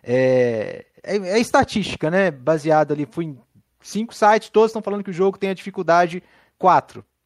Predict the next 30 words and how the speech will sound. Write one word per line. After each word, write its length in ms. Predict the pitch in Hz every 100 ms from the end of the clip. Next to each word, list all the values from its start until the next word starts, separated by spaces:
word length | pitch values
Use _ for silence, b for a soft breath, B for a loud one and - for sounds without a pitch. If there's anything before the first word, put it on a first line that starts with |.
| _ _ _ _ _ _
Aí 200 | 156 185
eu 100 | 247
chego 300 | - 226 226
ali 160 | 214 214
e 60 |
coloco 460 | - 339 226 240 -
realmente 440 | 240 240 208 220
a 40 | 226
dificuldade. 580 | - 233 202 175 151
Ela 160 | 165 160
é, 180 | 170 151 b b
ela 240 | - 151 147
é 100 | 170
quatro, 540 | - 156 165 - 311 _ _
e 80 | 160
se 160 | - 185
eu 140 | 208
já 160 | 208 208
joguei, 400 | 208 180 160 202
eu 40 |
ainda 160 | 214 214
não 180 | 226 311
falo 300 | 196 202 208
que 80 |
poderia 340 | - 220 202 208
ser 120 | 220
um 80 | 214
pouco 300 | 208 208 214
menor. 420 | 214 196 147 127
Eu, 120 | 135